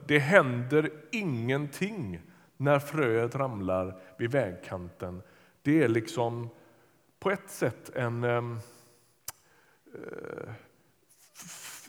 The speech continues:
det, det, det är ingen mening med den sådden. Det, det händer inget, det bara ligger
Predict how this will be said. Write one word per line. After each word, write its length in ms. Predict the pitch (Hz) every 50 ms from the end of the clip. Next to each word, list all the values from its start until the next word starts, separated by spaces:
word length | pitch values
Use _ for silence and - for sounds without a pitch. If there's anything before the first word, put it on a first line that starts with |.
| 147 147 -
det, 100 | 160 156
det, 260 | 156 165 180 180 175
det 140 | 160 165 180
är 40 |
ingen 380 | 190 190 170 156 151 156 170 190
mening 600 | 208 208 156 104 104 104 101 123 185 190 156 - -
med 140 | 170 170 165
den 200 | 156 131 120 117
sådden. 600 | - - 127 101 85 90 101 151 160 147 113 - - - -
Det, 380 | 156 156 156 - - - 160
det 100 | 156 160
händer 500 | 151 135 - 202 151 120 117 120 151 - -
inget, 460 | - 180 143 104 98 110 135 139 -
det 80 | - 151
bara 380 | 135 - 190 180 143 123 123 127
ligger 500 | 131 131 113 110 110 110 107 107 107